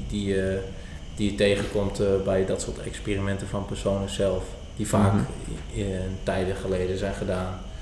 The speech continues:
Speaker 2: Ja.
Speaker 1: In de jaren wa-, waarin dat wellicht minder werd, eh, <laughs> minder werd gecontroleerd.
Speaker 2: Ja.
Speaker 1: Hoe en wat.
Speaker 2: Oké, hey, we zitten hier bij Changing Life en, eh,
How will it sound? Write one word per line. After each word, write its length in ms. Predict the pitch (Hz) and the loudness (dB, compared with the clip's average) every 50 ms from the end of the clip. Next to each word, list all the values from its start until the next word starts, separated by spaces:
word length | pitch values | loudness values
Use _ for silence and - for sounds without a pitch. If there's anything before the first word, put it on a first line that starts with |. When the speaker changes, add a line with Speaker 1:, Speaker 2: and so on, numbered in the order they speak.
| - - - - - - - - | -12 -12 -12 -12 -12 -12 -2 2
Speaker 2:
Ja. 80 | - 101 | 4 4
Speaker 1:
In 60 | 98 98 | 6 6
de 60 | 98 | 6
jaren 480 | 101 101 98 98 98 98 101 101 98 104 | 6 6 6 6 6 6 6 6 6 6
wa-, 200 | 107 101 101 101 98 | 4 4 4 2 2
waarin 300 | 101 98 101 101 101 101 | 2 2 4 4 2 2
dat 160 | 101 98 - | 2 0 0
wellicht 300 | - 107 104 101 101 - | 2 2 2 2 2 0
minder 320 | 110 101 101 101 98 98 | 0 0 2 2 2 2
werd, 220 | 98 95 95 - - | 2 2 2 0 0
eh, 60 | 101 98 101 101 - - - - - | 0 0 0 -2 -2 -4 -6 -8 -10
<laughs> 320 | - - - - - 107 104 | -10 -12 -10 -8 -6 -4 -2
minder 200 | 104 98 98 98 | -2 -2 -2 -2
werd 140 | 101 101 | -4 -4
gecontroleerd. 680 | - - - - 117 113 - 104 101 104 101 98 98 - - - - - | -6 -6 -6 -4 -4 -2 0 0 2 2 2 0 0 -4 -6 -6 0 4
Speaker 2:
Ja. 220 | 101 95 95 92 95 - - - - | 4 6 6 4 2 0 -4 -4 0
Speaker 1:
Hoe 160 | - 110 104 - | 0 2 2 2
en 80 | 101 101 101 95 95 | 0 -2 -2 -2 -4
wat. 140 | 95 92 - - - - - - - - - - - - - - - - - - - - - - - - - - - - - - - - 101 110 | -4 -6 -6 -8 -10 -10 -10 -12 -12 -12 -10 -10 -10 -10 -10 -10 -10 -10 -10 -10 -10 -12 -12 -12 -12 -10 -10 -10 -10 -10 -10 -8 -4 0 0 2
Speaker 2:
Oké, 300 | - - 104 104 113 - - - - - - | 2 4 6 6 4 4 2 -4 -8 0 6
hey, 140 | - 104 107 | 8 8 8
we 80 | 104 | 8
zitten 260 | 104 - 113 - 117 | 8 6 6 6 6
hier 140 | 117 117 110 | 6 8 8
bij 160 | 107 113 107 | 10 8 8
Changing 360 | 92 - 107 104 101 107 104 104 | 8 8 6 6 8 8 8 8
Life 400 | 104 107 110 110 110 - - - - - | 10 10 10 10 8 4 -2 -6 -2 2
en, 200 | 104 104 104 101 | 4 4 6 6
eh, 240 | 101 101 104 104 | 6 4 4 4